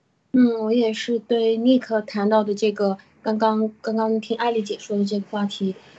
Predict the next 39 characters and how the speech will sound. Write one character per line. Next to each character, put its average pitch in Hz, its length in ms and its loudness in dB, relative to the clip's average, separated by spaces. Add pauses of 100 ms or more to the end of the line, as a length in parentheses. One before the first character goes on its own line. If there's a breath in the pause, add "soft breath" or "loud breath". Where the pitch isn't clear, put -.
(160 loud breath)
呃， 180 280 -2 (600)
呃， 185 180 -2
我 185 140 2
也 208 160 8
有 190 180 6
一 196 60 4
些 202 200 4
想 196 320 0
法， 190 220 0
就 214 160 -2
是 220 180 0
说， 240 320 6 (440 loud breath)
嗯， 185 500 2
当， 277 380 6
当 285 260 4
我 226 140 4
们 208 360 0
一 214 120 -4
个 233 100 0
中 262 200 2
华 226 140 -4
民 214 320 2
族， 202 380 0 (260 soft breath)
原 226 140 0
来 240 140 2
我 226 160 2
们 214 200 2
有 190 200 0
着 196 200 -2
最 226 240 2
多 214 260 2
的 208 120 -2
几 202 160 -12
千 247 320 2
年 190 180 2
的 185 120 -2
历 190 160 -4
史， - 340 -8 (100)
呃， 185 120 -8